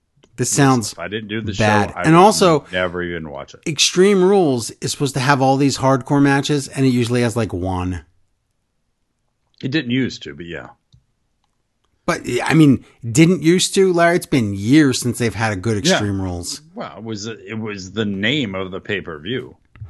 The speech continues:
Speaker 1: The whole point was to make no disqualification matches so you could brawl and, and
Speaker 2: Yeah,
Speaker 1: have
Speaker 2: and
Speaker 1: weapons.
Speaker 2: feuds.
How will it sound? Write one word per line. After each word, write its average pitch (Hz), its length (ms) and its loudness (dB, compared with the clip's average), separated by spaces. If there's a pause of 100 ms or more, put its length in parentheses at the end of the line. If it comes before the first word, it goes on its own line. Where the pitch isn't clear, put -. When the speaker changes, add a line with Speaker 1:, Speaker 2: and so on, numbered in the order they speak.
(460)
Speaker 1:
The 127 100 0
whole 202 200 6
point 170 600 0
was 120 240 -2
to - 100 -4
make 131 260 2
no 123 200 2
disqualification 123 720 0
matches 107 400 -2
so 120 100 -2
you 110 180 0
could 104 220 -6
brawl 107 720 0
and, 101 100 -4
and 110 120 -2
Speaker 2:
Yeah, 196 120 4
Speaker 1:
have 117 120 0
Speaker 2:
and 131 80 0
Speaker 1:
weapons. 110 380 -2
Speaker 2:
feuds. 107 320 -10